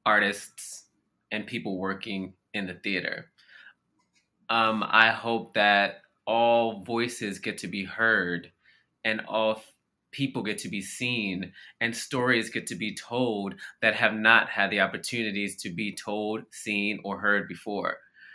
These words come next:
Because that is the landscape of the world, and art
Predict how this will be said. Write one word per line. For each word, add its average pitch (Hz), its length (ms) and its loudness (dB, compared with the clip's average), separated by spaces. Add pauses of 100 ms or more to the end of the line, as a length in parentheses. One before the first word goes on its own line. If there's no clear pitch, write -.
(320)
Because 113 960 2 (480)
that 127 420 10 (120)
is 110 340 -2
the 107 100 -4
landscape 110 840 0 (340)
of 101 720 0 (380)
the 113 140 -4
world, 104 720 2
and 101 720 2 (220)
art 117 380 6